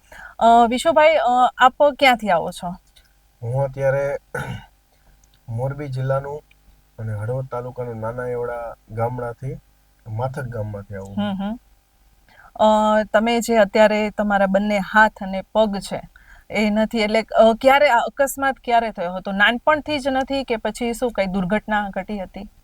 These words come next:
Speaker 2: હા, એમાં એવું હતું કે જ્યારે નાના હતા ત્યારે પતંગનો શોખ વધારે હોય.
Speaker 1: હા.
Speaker 2: તો બે હજાર બારમાં હું પતંગ લેવા ગયો હતો.
Speaker 1: હમ.
Speaker 2: અને ત્યારે તો નાના હોય એટલે ખબર ન પડે.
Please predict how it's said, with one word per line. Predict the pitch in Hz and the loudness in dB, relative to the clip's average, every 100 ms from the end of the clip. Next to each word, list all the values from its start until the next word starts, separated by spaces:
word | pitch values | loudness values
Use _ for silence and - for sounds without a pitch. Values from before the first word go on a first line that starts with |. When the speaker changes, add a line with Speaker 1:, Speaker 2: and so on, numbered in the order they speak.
| - | -12
Speaker 2:
હા, | 107 98 117 107 | -8 0 2 2
એમાં | 107 127 123 120 117 - _ - _ - | -2 -2 -2 -2 -4 -8 _ -20 _ -10
એવું | 123 135 | -4 -2
હતું | 131 139 | -2 -6
કે | 131 | -10
જ્યારે | 117 123 127 131 127 - - - - - - | -4 0 4 4 4 -2 -18 -20 -20 -20 -12
નાના | 117 131 156 143 | -2 0 2 2
હતા | 147 151 | 2 0
ત્યારે | 143 139 | -2 -2
પતંગનો | 127 131 131 151 135 | 0 -2 -4 -4 -4
શોખ | 120 131 120 | -4 -4 -4
વધારે | 110 117 110 | -6 -6 -6
હોય. | 95 92 95 - - | -6 -10 -14 -16 -6
Speaker 1:
હા. | 196 175 - - - - | -6 -6 -12 -20 -20 -8
Speaker 2:
તો | 113 117 113 107 | -4 -2 -2 -2
બે | 123 139 | -2 -4
હજાર | 139 151 147 | 0 0 2
બારમાં | 123 135 143 147 151 151 156 _ _ _ _ - | 4 4 2 0 0 0 -6 _ _ _ _ -6
હું | 135 131 | -4 -2
પતંગ | 135 147 120 | -2 -2 -2
લેવા | 110 98 | -4 -4
ગયો | 95 98 | -6 -10
હતો. | - 95 - - | -12 -16 -14 -8
Speaker 1:
હમ. | 196 175 - _ _ - | -8 -8 -18 _ _ -8
Speaker 2:
અને | 110 113 117 120 120 _ _ _ _ _ _ - | -4 -2 -2 -4 -8 _ _ _ _ _ _ -8
ત્યારે | 123 127 | -4 -4
તો | 127 | -4
નાના | 120 135 139 | -2 0 0
હોય | 139 139 | 0 0
એટલે | 135 | -2
ખબર | 117 135 139 135 | -6 -4 -4 -2
ન | 147 | -4
પડે. | 127 110 104 | -4 -4 -4